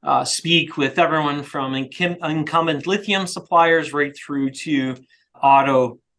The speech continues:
O E Ms. So really, really, uh, interesting conversations. We are, and a-, again, uh, it's very clear to us how critical and how important our project is.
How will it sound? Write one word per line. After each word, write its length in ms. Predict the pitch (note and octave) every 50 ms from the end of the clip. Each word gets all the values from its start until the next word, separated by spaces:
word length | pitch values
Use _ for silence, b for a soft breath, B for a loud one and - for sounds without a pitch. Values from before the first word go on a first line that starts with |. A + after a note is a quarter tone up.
| _ _ _ _ -
O 140 | C#3 C3 B2+
E 120 | B2+ B2+ B2
Ms. 440 | B2 B2 B2 A#2+ A#2 A2+ G#2+ G#2 -
So 460 | - - C3+ C3 B2+ B2 A#2+ A#2+ - _ _ - -
really, 720 | D3+ C#3+ D#3 E3+ F3 E3+ E3 D#3+ D#3 D#3 D3+ D3 C#3 C#3
really, 640 | D3 D#3+ E3 D#3+ D#3 D3 D3 C#3+ C#3 C#3 C#3 C#3 C#3 -
uh, 100 | - D3+
interesting 500 | E3 F3+ F3 - - - - F3 D#3+ D#3
conversations. 1400 | - D#3 D3+ C#3+ C#3+ C#3 C3 - - D3+ C#3+ D3+ D3 - D#3+ D3 C#3+ C#3+ C#3 C#3 C3+ B2+ - - - - - -
We 500 | D3+ D3 D3 C#3+ C#3+ D3 D3 D3+ D3+ D3+
are, 500 | C#3+ C#3 C3+ C3+ C3+ C3 C3 C3 B2+ C3 b b b b b b b b -
and 200 | D#3 D3 C#3+ D3+
a-, 460 | D#3+ D#3 - _ _ F#3 D#3 D3 - -
again, 640 | D#3+ D3 C#3 D#3+ D#3 D#3 D#3 D#3 D#3 D#3 D#3 D3+ D3+ - - -
uh, 240 | D3+ C#3+ C#3+ C#3 C3+
it's 200 | C3+ - - -
very 320 | - C3 C#3 E3+ E3 D3+ D3
clear 340 | - - - F#3 E3+ D#3 D#3+
to 140 | D#3+ C3+
us 260 | C#3 C#3+ D3 D3+ - -
how 180 | D#3 D3+ C3+
critical 720 | C3+ - - - D#3 D#3+ D#3 D#3+ E3 D3+ D3+ D3 C#3+ C#3+ C#3+
and 100 | C#3 C3+
how 200 | B2+ B2+ B2+ -
important 680 | - C#3 C3 A#2+ - _ - D#3+ E3 E3+ E3+ D#3 D#3 D#3
our 140 | C#3+ C3 B2+
project 600 | B2+ - D3+ D3 C#3 C#3+ C#3 C#3+ C#3 C3+ C3+ -
is. 340 | C#3 C3+ C3 C3 C3 B2+